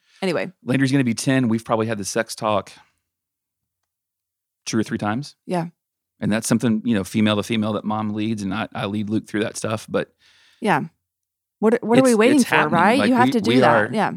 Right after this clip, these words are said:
Speaker 2: um, Landry and I like to read books together. We read a kid's book, and there was a subplot of a little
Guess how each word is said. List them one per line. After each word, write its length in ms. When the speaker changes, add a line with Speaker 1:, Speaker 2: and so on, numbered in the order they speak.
Speaker 2:
um, 400
Landry 260
and 80
I 80
like 160
to 120
read 180
books 220
together. 540
We 100
read 140
a 40
kid's 300
book, 320
and 100
there 80
was 160
a 40
subplot 640
of 180
a 60
little 420